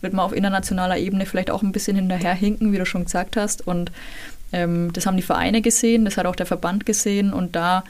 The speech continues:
ähm, ist jetzt was in Bewegung. Äh, man will jetzt schauen, wie kann man's besser vermarkten. Ich find auch, die Sichtbarkeit ist schon besser geworden, deutlich besser. Also,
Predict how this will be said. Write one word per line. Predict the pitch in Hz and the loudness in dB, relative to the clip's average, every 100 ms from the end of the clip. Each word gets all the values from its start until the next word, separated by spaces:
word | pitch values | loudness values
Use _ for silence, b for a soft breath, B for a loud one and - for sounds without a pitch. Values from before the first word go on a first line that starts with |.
| B B B - | B B B -2
ähm, | 180 180 170 | 0 0 0
ist | 190 | 0
jetzt | 214 190 | 0 0
was | 196 | 0
in | 185 | 0
Bewegung. | 175 180 220 247 233 233 226 196 | 0 0 4 6 6 6 4 2
Äh, | 185 180 | 0 0
man | 180 175 | -2 -2
will | |
jetzt | 190 - | -2 -2
schauen, | - 190 185 | -2 0 0
wie | 180 | -2
kann | 190 | -2
man's | 196 196 | -2 -2
besser | 190 190 | -2 -2
vermarkten. | 190 180 180 196 - 185 185 180 | -2 0 -2 -2 -2 0 -2 -4
Ich | 170 | -6
find | - 185 | -4 0
auch, | - 185 - - - 185 | 0 0 -2 -12 -6 0
die | |
Sichtbarkeit | 202 220 - 185 - 185 185 | 0 0 -2 -4 2 0 0
ist | 202 - - | -2 -2 -4
schon | - - 175 165 165 - | -6 -4 -2 -2 -6 0
besser | 254 - 240 | 0 2 2
geworden, | 240 214 214 233 254 254 240 | 4 4 0 4 6 6 4
deutlich | 175 196 233 - | -4 -2 -2 -2
besser. | 202 208 202 | -4 0 0
Also, | 180 180 | 0 -2